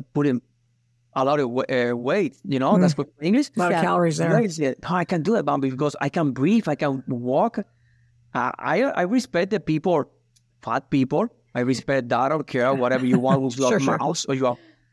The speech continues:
Speaker 2: Yeah.
Speaker 1: But for me, I don't want it. I wanna live. I wanna walk. I wanna breathe. I wanna, uh, mm,
Speaker 2: Sure.
Speaker 1: play sport. You know, I wanted that.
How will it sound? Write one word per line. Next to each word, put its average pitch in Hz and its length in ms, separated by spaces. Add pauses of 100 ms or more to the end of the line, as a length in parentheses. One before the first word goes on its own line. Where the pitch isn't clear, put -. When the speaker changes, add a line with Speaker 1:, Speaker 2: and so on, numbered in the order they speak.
(300)
Speaker 2:
Yeah. 226 140
Speaker 1:
But 143 200 (240)
for 147 140
me, 202 340
I - 120
don't 196 160
want 190 200
it. 240 100
I 147 100
wanna 151 500
live. 143 400
I 170 60
wanna 139 260
walk. 139 340
I 185 40
wanna 147 200
breathe. 143 380
I 165 60
wanna, 151 220 (520)
uh, 135 260
mm, 143 100
Speaker 2:
Sure. 123 240 (280)
Speaker 1:
play 147 180
sport. 165 420
You 170 80
know, 156 120
I 180 80
wanted 143 340
that. 269 320